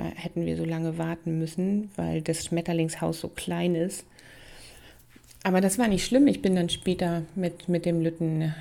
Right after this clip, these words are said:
ähm, getrennt in ein anderes Schmetterlingshaus gefahren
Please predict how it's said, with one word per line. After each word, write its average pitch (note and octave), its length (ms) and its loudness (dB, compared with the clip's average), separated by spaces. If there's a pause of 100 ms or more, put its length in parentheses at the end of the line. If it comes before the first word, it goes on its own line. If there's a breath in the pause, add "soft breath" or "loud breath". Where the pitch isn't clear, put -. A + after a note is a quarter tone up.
(140)
ähm, D#3 280 -2
getrennt E3+ 480 0
in D#3+ 140 -2
ein D#3 160 0
anderes E3 440 -2
Schmetterlingshaus D#3+ 800 -4
gefahren E3 560 -2